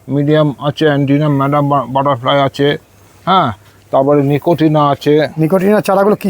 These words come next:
Speaker 2: সুন্দর
Speaker 1: হ্যাঁ,
Speaker 2: উঠেছে।
Speaker 1: নিকোটিনা আছে, ক্লাইন্থাস আছে।
Speaker 2: অপূর্ব।
Speaker 1: হ্যাঁ, এরকম ক্লাইন্থাস
Speaker 2: এই
Speaker 1: আছে।
Speaker 2: নিকোটিনার চারাগুলো কত করে দাম?
Speaker 1: নিকোটিনা পাঁচ টাকা করে দাম। এরকম ক্লাইন্থাসের চারা আছে।
Speaker 2: কি সুন্দর ক্লাইন্থাস উঠেছে।
Speaker 1: হুম। আমার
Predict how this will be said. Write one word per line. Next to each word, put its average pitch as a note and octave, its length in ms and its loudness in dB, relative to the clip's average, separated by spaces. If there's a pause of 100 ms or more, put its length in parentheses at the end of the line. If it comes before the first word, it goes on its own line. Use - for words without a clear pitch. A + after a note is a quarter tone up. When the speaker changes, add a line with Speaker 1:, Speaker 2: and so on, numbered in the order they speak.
(120)
Speaker 2:
সুন্দর F3 220 0
Speaker 1:
হ্যাঁ, F#3+ 120 2
Speaker 2:
উঠেছে। C#3 200 0
Speaker 1:
নিকোটিনা D3+ 380 -2
আছে, C#3+ 120 -6 (140)
ক্লাইন্থাস D3+ 480 -2 (100)
আছে। D#3 200 0 (400)
Speaker 2:
অপূর্ব। G#3+ 340 0 (320)
Speaker 1:
হ্যাঁ, B2+ 200 -2
এরকম D3 300 0
ক্লাইন্থাস D#3 400 0
Speaker 2:
এই - 20 2
Speaker 1:
আছে। F#3+ 100 4
Speaker 2:
নিকোটিনার A#3+ 420 2 (100)
চারাগুলো A#3+ 340 2 (100)
কত A#3 200 0
করে B3 120 2 (100)
দাম? E3 160 2 (500)
Speaker 1:
নিকোটিনা E3 340 -4 (120)
পাঁচ D#3 160 -4 (100)
টাকা B2 240 0
করে G#2 180 -2
দাম। G2 100 -6 (560)
এরকম D#3+ 220 2 (100)
ক্লাইন্থাসের D#3 600 0
চারা C#3+ 280 2
আছে। D3 220 -2
Speaker 2:
কি - 60 2
সুন্দর D#3+ 440 2
ক্লাইন্থাস E3 460 0
উঠেছে। D#3 240 -4
Speaker 1:
হুম। A2 240 -4 (760)
আমার E3+ 180 2